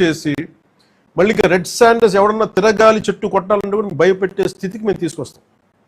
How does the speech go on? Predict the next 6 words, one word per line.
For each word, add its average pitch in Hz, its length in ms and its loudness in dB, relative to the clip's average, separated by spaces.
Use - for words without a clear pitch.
మేజర్ 240 520 6
మీకు 208 200 0
ఒక - 80 -4
యాక్ట్ - 300 0
ఉంది, 117 160 -6
ఎవరన్నా 233 340 4